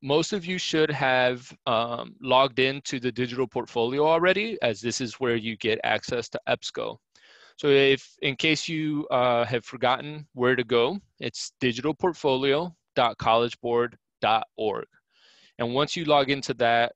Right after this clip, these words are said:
uh, U R L, uh, it's gonna take you to the sign-in screen. You're gonna use your sign-, your College Board information. If you forgot your username or if you forgot your password, uh, there are spaces for you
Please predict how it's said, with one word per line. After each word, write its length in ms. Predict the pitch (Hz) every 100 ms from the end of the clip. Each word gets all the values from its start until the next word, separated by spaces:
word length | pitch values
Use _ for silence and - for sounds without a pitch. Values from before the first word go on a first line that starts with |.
| -
uh, 240 | 110 110 107
U 180 | 123
R 160 | 123 147
L, 240 | 180 135 - _ _ _ _ _ _ -
uh, 200 | 113 113
it's 220 | 117 -
gonna 180 | 143 127
take 240 | - 120
you 80 | 135
to 140 | - 110
the 140 | 113
sign-in 380 | - 110 123 151
screen. 400 | - 185 214 226 _ -
You're 140 | 123
gonna 160 | 120 120
use 360 | 117 113 117 127
your 120 | 117
sign-, 420 | - 120 117 127 -
your 260 | 117 113
College 420 | - 120 117 113
Board 280 | - 113 110 _
information. 760 | 120 107 110 107 107 - 110 120 _ _ - - -
If 140 | 139 156
you 80 | 147
forgot 360 | 156 156 170
your 120 | 185
username 640 | 175 196 185 190 185 185 185
or 120 | 156
if 160 | 147 -
you 60 |
forgot 360 | 147 156 143 143
your 80 | 139
password, 640 | - 131 - 139 127 - _ _ _ -
uh, 280 | 117 113 110
there 400 | 127 123 123 123 -
are 360 | 120 117 113 113
spaces 640 | - - 127 123 131 113
for 200 | - 120
you 480 | 113 113 110 113